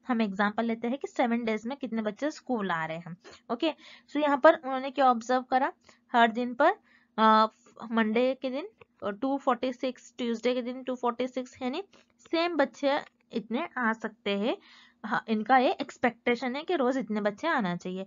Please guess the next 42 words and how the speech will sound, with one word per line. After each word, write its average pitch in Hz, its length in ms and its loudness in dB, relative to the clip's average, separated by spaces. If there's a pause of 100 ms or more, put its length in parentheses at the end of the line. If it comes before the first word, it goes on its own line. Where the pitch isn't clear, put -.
(380)
लेकिन 233 380 2 (600)
जो 220 120 4
ऑब्जर्व 262 440 4
फ्रीक्वेंसीज 196 680 -4
है, 175 60 -2
यानी, 202 360 -4 (260)
यानी 220 180 -4
मान 240 280 -2
लीजिए 233 220 -2
टीचर, 208 400 -4 (120)
टीचर 220 280 -2
ने 247 100 -4
अटेंडेंस 190 540 -6
लिया 202 160 2
होगा 202 240 2
और 302 80 2
उसके 311 200 -4
बाद 233 200 2
उनको 240 160 -2
पता 214 280 2
चला 233 200 -2
कि 359 180 0
रोज 277 240 4
इतने 226 220 -2
इतने 208 200 -4
बच्चे 294 360 -2 (140)
आ 202 160 6
रहे 165 180 -4
हैं। 170 160 -10 (500)
ओके, 294 200 -2
तो - 400 -6
ये 320 200 4
हो 294 160 8
गया 294 220 2 (200)
मंडे, 226 400 6
ट्यूसडे, 285 480 2
वेडनेसडे, 214 520 2
थर्सडे 214 340 2
और 254 140 2
फ्राइडे, 214 340 0
सैटरडे, 208 420 -2
संडे। 208 340 -4